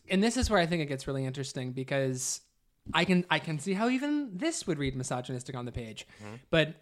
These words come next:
Speaker 1: as I mentioned at the top of the podcast, at first he says to her, like, "For yourself, like, please go keep learning about the world, like,
Speaker 2: Mm-hmm.
Speaker 1: keep spirit, keep fulfilling yourself spiritually through sex, because I knew that was a thing we had going
Speaker 2: Yeah.
Speaker 1: on,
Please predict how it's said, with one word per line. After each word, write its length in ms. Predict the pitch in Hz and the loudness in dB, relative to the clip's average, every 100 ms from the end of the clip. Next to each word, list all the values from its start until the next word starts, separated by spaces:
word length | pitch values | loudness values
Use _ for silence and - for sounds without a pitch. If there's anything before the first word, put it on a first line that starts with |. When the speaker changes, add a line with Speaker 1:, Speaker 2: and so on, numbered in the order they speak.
| _ - | _ -6
Speaker 1:
as 140 | 143 | -2
I 80 | 143 | -2
mentioned 360 | 143 143 156 135 | -2 -4 -4 -4
at 80 | 131 | -6
the 60 | |
top 240 | 131 135 135 | -8 -8 -8
of 100 | 135 | -4
the 60 | |
podcast, 520 | 165 185 156 135 131 - | -2 -2 -2 -2 -4 -6
at 140 | 135 | -8
first 480 | - - 247 262 - | -6 0 0 0 -2
he 100 | 165 | -2
says 300 | - 139 135 | 2 0 0
to 80 | 127 | -2
her, 180 | 135 135 | 0 0
like, 240 | 131 131 | -2 -4
"For 200 | - 214 | 2 2
yourself, 840 | 175 135 - - 165 120 113 - | 2 -2 -4 -2 0 0 -6 -4
like, 320 | 160 139 - - | 0 0 -2 -12
please 880 | - 175 180 180 151 120 - - - - 135 | -4 0 4 6 6 4 -2 -8 -12 -10 0
go 240 | 147 143 | 4 4
keep 440 | 139 - 233 220 170 | 4 4 6 6 2
learning 440 | 156 165 180 165 | 4 6 8 6
about 280 | 147 139 135 | 4 2 2
the 60 | 139 | -2
world, 380 | 147 147 131 | 2 4 4
like, 220 | 135 135 - | 2 -2 -4
Speaker 2:
Mm-hmm. 120 | 98 | 2
Speaker 1:
keep 260 | 175 175 - - - _ _ | 4 6 4 2 -20 _ _
spirit, 520 | - - - 175 180 - | -4 -4 2 4 2 0
keep 280 | 233 247 | 4 4
fulfilling 380 | - 202 190 190 | 2 0 6 6
yourself 240 | 180 170 151 | 6 4 2
spiritually 580 | - 160 147 143 151 135 | 0 0 0 -2 -4 -2
through 180 | 151 135 | 0 0
sex, 420 | - 151 131 - | 2 -2 -2 -6
because 240 | 147 165 | -2 2
I 120 | 143 147 | 2 6
knew 220 | 170 170 | 10 12
that 140 | 156 | 10
was 120 | 156 143 | 6 2
a 60 | |
thing 240 | 139 151 143 | 2 2 2
we 100 | 135 | 2
had 200 | 135 143 | 2 0
going 260 | 135 139 | 0 2
Speaker 2:
Yeah. 180 | 139 135 | 2 2
Speaker 1:
on, 120 | 131 | 0